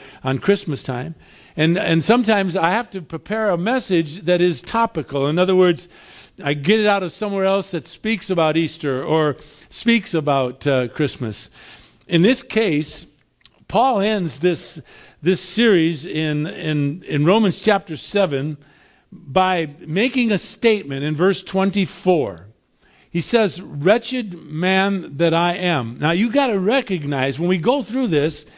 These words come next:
keep reminding yourself, this isn't some baby Christian. This is an apostle of God Almighty making this lament, "Wretched man that I am."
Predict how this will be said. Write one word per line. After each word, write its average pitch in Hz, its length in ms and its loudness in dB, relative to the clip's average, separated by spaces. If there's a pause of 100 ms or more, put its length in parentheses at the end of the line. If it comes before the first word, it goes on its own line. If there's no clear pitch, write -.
(240)
keep 302 240 4
reminding 247 560 0
yourself, 135 480 -4 (340)
this 233 220 2
isn't 277 280 2
some 208 440 2 (840)
baby 226 400 2
Christian. 117 920 -8
This 262 220 2
is 233 240 2
an 190 140 2
apostle 156 1080 -2 (400)
of 147 220 -2
God 262 260 0
Almighty 185 840 -2 (320)
making 214 500 2
this 214 260 0
lament, 185 580 0
"Wretched 220 920 -2
man 180 720 0
that 165 160 4
I 175 160 0
am." 139 540 -4